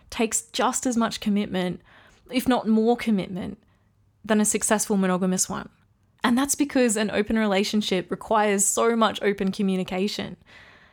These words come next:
It asks you to both work through your jealousy and through your insecurities with each other, rather than giving in to them. And that's not easy.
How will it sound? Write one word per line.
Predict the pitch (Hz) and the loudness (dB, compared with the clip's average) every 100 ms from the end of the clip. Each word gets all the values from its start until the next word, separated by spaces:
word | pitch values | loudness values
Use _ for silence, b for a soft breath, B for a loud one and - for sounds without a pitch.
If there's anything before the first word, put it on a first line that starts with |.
| B | B
It | 220 214 | -4 2
asks | 214 226 226 - - | 4 4 0 -4 -2
you | 214 202 | -2 0
to | 214 | -2
both | - 202 196 - - | -2 0 -2 -4 -6
work | 190 196 - | 0 0 0
through | - - - 202 214 | -8 -12 -4 0 2
your | 220 202 185 | 2 2 0
jealousy | 196 202 196 202 185 | -2 -2 -2 -2 -4
and | - 190 | -4 -6
through | - 214 214 | -2 2 4
your | 214 | 4
insecurities | 202 202 185 - 185 190 185 175 | 2 0 -2 -6 -4 -2 -2 -4
with | 175 208 214 - | -4 -2 -2 -4
each | 202 - | -4 -4
other, | - - - 208 b b b b b _ _ _ - | -8 -6 -8 -10 b b b b b _ _ _ 0
rather | 208 226 240 | 2 4 2
than | 226 214 | 2 2
giving | 202 196 185 | 2 0 0
in | 190 | 0
to | 202 - | -2 -4
them. | - 214 - _ _ _ _ _ _ _ _ _ _ | -10 -16 -20 _ _ _ _ _ _ _ _ _ _
And | 214 | 0
that's | 220 233 | 2 2
not | 233 214 | 0 2
easy. | 196 202 - 95 208 | 0 0 -4 -8 -10